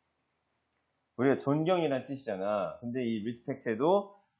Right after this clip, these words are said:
측면, 양상, 면이란 뜻이 있다는 걸 하나 알아두세요.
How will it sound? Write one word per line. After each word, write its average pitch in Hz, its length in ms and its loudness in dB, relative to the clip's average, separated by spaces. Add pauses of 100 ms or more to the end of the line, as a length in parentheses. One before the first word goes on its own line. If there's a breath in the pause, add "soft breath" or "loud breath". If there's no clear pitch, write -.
측면, 165 480 -2
양상, 120 640 -2
면이란 120 500 0
뜻이 113 240 -14
있다는 104 400 -2
걸 135 280 -2
하나 104 280 -6
알아두세요. 95 720 -4